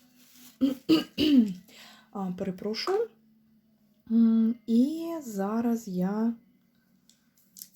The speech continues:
ще й нумерологічно оберу. Ви поки вже можете обирати варіант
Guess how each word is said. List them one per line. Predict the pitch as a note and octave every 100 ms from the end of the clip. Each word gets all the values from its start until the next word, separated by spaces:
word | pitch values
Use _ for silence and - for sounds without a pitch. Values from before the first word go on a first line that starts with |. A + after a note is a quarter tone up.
| - _ _ - - - - - -
ще | - -
й | G#3
нумерологічно | G#3 G3+ F#3+ F3+ F3+ - - - - - - - - - - -
оберу. | F#3 A3+ A#4+
Ви | F4
поки | - A3
вже | G3+ A3
можете | A3+ A3 G#3+ G3+
обирати | G3 G#3+ G#3+ A#3
варіант | B3 D4 F#4+ A#4 A#4+